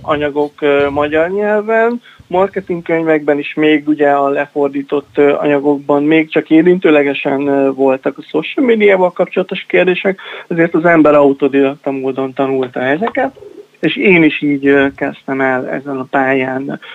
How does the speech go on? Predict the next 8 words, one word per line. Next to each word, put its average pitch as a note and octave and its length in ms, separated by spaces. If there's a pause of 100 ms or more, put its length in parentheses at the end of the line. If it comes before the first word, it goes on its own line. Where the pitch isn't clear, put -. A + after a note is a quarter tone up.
(100)
mozogni. A#3 720 (280)
Először D#3 500
K C4 220
K A3 220
V-nak F3 400
dolgoztam, D#3+ 680
majd D3 240
utána D3 340